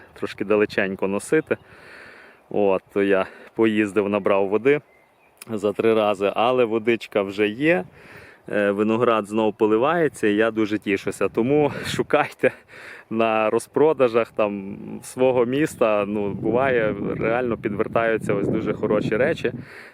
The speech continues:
Це є фірма, якщо я не помиляюсь, Parkside. Вона є популярна в Європі, там в, е, гіпермаркетах, там, типу, е, Lidl чи Kaufland. Е, ось, і, ну, бо я колись зустрічав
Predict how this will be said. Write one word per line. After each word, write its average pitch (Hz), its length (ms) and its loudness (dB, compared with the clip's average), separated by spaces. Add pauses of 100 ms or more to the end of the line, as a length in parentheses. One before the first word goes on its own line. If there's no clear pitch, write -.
(100)
Це 127 240 2
є 107 480 2
фірма, 131 420 0 (260)
якщо - 180 -6
я 131 60 0
не 131 80 0
помиляюсь, 123 640 0
Parkside. 120 720 0 (520)
Вона 214 200 2
є 151 80 4
популярна 127 580 0
в 104 60 -4
Європі, 117 500 0 (500)
там 104 220 0
в, 104 540 2 (360)
е, 104 200 -4
гіпермаркетах, 117 920 0
там, 95 140 -6
типу, 98 480 0 (180)
е, - 40 -8
Lidl 110 640 2
чи 92 240 -2
Kaufland. 110 720 -2 (400)
Е, - 300 -8 (1040)
ось, 92 400 -2
і, 98 300 -2
ну, 123 180 -2
бо 92 120 0
я 95 120 4
колись 95 280 -4
зустрічав 104 640 -6